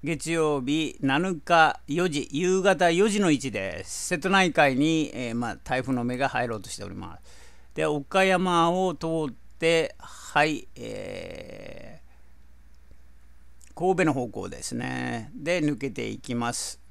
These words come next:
はい、こんな風になります。今度はちょっと縮尺で見て終わりたいと思います。台風情報をもう一度見て、えー、終わりたいと思います。えー、現在位置がここです。行きます。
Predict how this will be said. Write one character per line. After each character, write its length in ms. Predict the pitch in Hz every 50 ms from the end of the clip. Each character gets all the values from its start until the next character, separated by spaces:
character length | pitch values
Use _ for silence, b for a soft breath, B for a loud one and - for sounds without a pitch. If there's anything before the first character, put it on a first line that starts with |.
| - -
は 240 | - - - 147
い、 160 | 147 147 127 - - - -
こ 140 | - 151 156
ん 100 | 160 165
な 140 | 160 151
風 260 | 143 - 147 143 139 139
に 100 | 147 180
な 80 | 175
り 100 | 139 127
ま 280 | 120 104 101 95 - -
す。 100 | - -
今 180 | - 190 202
度 80 | 202 214
は 60 | 202
ち 80 | 160 165
ょ 40 | 151
っ 20 |
と 80 | - 143
縮 220 | - - - -
尺 320 | - 214 202 190 175 202
で 160 | 180 202 202 185
見 160 | 180 180 151
て 220 | 190 190 185 165
終 100 | 98 131
わ 100 | 127 123
り 80 | 127 120
た 80 | 123
い 80 | 123 117
と 100 | - 175
思 160 | 185 170 165
い 80 | 151 139
ま 320 | 135 123 117 107 92 110
す。 80 | - -
台 180 | - 143 143
風 140 | 139 139 151
情 160 | 135 147 143
報 200 | 135 127 120 120
を 40 | 113
も 180 | 110 127 156 180
う 40 | 190
一 160 | 160 - 185
度 120 | 185 190
見 160 | 185 196 180
て、 340 | 156 190 190 190 175 - - -
え 60 | 113
ー、 80 | 117 117
終 20 | 113
わ 80 | 113
り 80 | 123 104
た 100 | 95 110
い 100 | 113 -
と 100 | - 160
思 180 | 175 160 151
い 60 | 131 117
ま 280 | 113 104 95 76 -
す。 180 | - - - B B B B B B B B B B B B
え 140 | 139 151 156
ー、 60 | 143
現 280 | 135 175 190 185 185 170
在 200 | 180 170 165 151
位 40 |
置 140 | 123 139 151
が 140 | 147 185 180
こ 140 | 156 147 123
こ 100 | 131 123
で 220 | 117 113 110 107
す。 140 | 104 - -
行 100 | - 131
き 120 | - 156
ま 680 | 143 151 139 135 123 120 117 113 110 107 104 107 107 104
す。 240 | - - - -